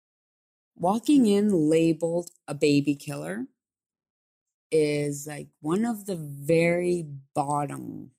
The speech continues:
feeding type of crimes. Like, they're way at the bottom.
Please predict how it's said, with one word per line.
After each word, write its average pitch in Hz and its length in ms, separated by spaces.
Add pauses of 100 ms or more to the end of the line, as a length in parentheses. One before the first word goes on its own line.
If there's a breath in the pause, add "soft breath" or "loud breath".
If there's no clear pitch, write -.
(160)
feeding 139 680
type 135 400
of 123 400 (560)
crimes. 57 880 (1400)
Like, - 200
they're 143 560
way 147 440
at 147 140
the 147 60
bottom. 143 600